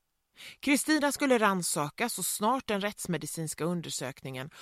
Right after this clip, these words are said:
av Karls kropp var klar och rätten hunnit samla sig.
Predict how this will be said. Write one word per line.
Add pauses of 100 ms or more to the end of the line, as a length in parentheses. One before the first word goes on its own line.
(160)
av
Karls
kropp
var
klar
och
rätten
hunnit
samla
sig.